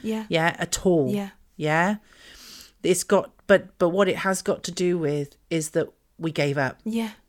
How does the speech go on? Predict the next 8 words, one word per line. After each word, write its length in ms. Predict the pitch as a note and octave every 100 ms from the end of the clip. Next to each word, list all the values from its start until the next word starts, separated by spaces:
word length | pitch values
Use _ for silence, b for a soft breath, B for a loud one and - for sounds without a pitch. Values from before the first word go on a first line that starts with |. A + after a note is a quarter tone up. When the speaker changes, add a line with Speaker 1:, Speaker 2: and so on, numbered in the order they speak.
| _
Speaker 1:
yeah. 300 | G#3+ G#3 F#3+ F3+
Speaker 2:
We 80 |
surrendered. 640 | D#3 - E3 D#3 D#3 C#3+ C#3 -
Speaker 1:
Yeah. 220 | G3 F3+ B B B B
Speaker 2:
We 80 | E3
said, 220 | F#3 D#3+
"Okay, 440 | D3+ - C3+ B2+ - -
Speaker 1:
Yes. 240 | F#3 -